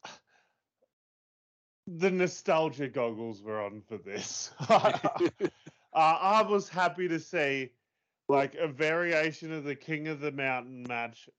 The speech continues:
on a Slammiversary show because that's just what the tradition used to be. So I thought that was cool. Um, and it was nice that the ladies got to have a go at it.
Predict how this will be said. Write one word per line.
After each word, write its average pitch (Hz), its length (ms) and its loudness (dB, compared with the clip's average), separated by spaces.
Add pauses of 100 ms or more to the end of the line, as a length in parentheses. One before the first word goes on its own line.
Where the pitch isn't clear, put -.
on 127 180 -4
a 127 40 -8
Slammiversary 113 1080 -6
show 104 320 -6
because 110 400 -10
that's 117 340 -2
just 127 220 -12
what 123 260 -8
the 120 80 -12
tradition 110 640 -10
used 104 420 -8
to 110 60 -10
be. 95 360 -4 (560)
So 135 180 2
I 127 100 4
thought 127 280 -2
that 123 180 -2
was 131 160 -10
cool. 180 420 2 (640)
Um, 135 600 4 (1000)
and 170 140 -4
it 170 60 -2
was 151 200 -6
nice 170 360 2
that 160 160 -18
the 170 100 -4
ladies 139 500 0
got 123 220 -8
to 123 60 -10
have 113 200 -4
a 120 60 -10
go 107 340 -4
at 95 140 -6
it. 90 160 -18